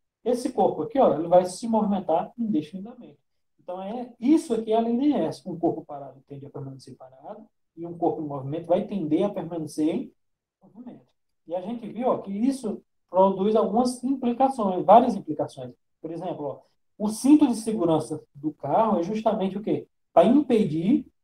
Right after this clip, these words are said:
a atuação do princípio da inércia e evitar acidentes mais graves. Isso por quê?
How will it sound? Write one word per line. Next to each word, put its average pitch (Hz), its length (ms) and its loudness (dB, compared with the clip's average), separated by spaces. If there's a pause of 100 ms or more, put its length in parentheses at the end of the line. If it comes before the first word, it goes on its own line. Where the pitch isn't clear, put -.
(300)
a 180 200 6
atuação 208 560 2
do 220 120 -4
princípio 240 420 -2
da 285 80 6
inércia 190 540 2 (260)
e 196 100 2
evitar 196 600 4 (720)
acidentes 170 420 0
mais 240 160 6
graves. 185 480 8 (400)
Isso 226 420 0 (120)
por 226 180 -12
quê? 202 320 -8